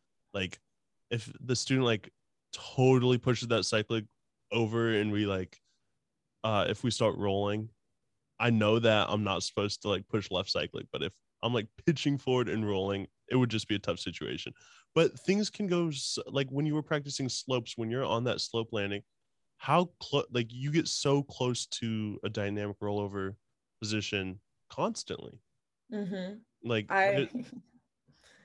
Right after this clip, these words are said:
Speaker 1: <laughs>
Speaker 2: yeah, I've
Speaker 1: were you gonna
Speaker 2: definitely
Speaker 1: say
Speaker 2: scared
Speaker 1: something?
Speaker 2: my instructor before with those. <laughs>
Speaker 1: Yeah. What's, uh, what, what's your favorite and what's your least favorite maneuver in the helicopter?
Speaker 2: All right, my favorite maneuver,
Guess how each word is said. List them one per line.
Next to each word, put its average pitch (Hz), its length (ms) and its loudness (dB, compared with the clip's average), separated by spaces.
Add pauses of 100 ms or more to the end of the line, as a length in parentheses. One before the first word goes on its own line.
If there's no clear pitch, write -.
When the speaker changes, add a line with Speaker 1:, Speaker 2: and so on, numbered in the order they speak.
Speaker 1:
<laughs> - 200 -2
Speaker 2:
yeah, 185 140 4
I've 180 120 -4
Speaker 1:
were - 60 0
you 180 40 -2
gonna - 140 -2
Speaker 2:
definitely - 20 -4
Speaker 1:
say 208 140 -4
Speaker 2:
scared 185 340 0
Speaker 1:
something? - 0 -
Speaker 2:
my 180 140 2
instructor 180 560 0
before 180 440 2
with 175 180 4
those. 190 600 6
<laughs> - 40 -20 (240)
Speaker 1:
Yeah. 131 160 2 (580)
What's, 175 300 6
uh, 175 340 4 (100)
what, 120 340 -2
what's 139 280 0
your 151 120 6
favorite 139 440 4
and 117 80 2
what's 117 180 0
your 113 100 0
least 110 260 -2
favorite 104 280 0
maneuver 98 520 0
in 90 140 -4
the 98 80 -2
helicopter? 92 600 -8 (1080)
Speaker 2:
All 202 100 6
right, 175 220 8
my 180 140 2
favorite 214 440 2
maneuver, 254 580 8